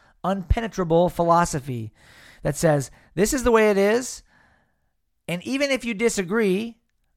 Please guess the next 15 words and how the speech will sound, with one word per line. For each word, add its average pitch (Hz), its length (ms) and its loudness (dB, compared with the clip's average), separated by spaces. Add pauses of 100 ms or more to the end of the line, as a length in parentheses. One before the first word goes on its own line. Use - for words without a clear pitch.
(120)
or 175 140 0
point 240 320 0
out 226 300 2 (340)
massive 202 640 0
flaws 180 560 4
in 175 100 0
our 160 140 2
logic 180 500 2
and 190 80 -4
our 175 140 2
ideology, 170 800 -2 (400)
that's 185 300 -4
only 214 300 -2
because 170 760 2 (880)
you're 165 600 2